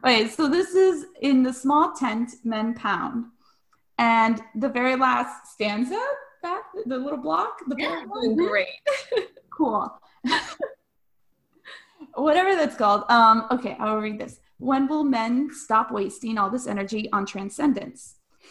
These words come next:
Speaker 1: I want to write a poem where the I is, is the one always rescuing the other I.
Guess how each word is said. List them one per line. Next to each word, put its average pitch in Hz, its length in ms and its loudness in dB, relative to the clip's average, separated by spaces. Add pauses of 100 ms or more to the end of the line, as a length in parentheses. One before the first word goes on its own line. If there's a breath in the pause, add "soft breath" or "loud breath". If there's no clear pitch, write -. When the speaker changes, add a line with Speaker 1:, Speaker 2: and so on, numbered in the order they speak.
(260 soft breath)
Speaker 1:
I 226 80 -2
want 254 200 4
to 330 60 0
write 302 200 2
a 330 60 -2
poem 208 500 0
where 208 220 -4
the 196 260 -6
I 226 640 2
is, 202 160 -8 (520)
is 214 140 -2
the 208 100 -2
one 226 340 2
always 226 480 -2
rescuing 214 520 -4
the 208 180 -4
other 190 280 -2
I. - 260 -6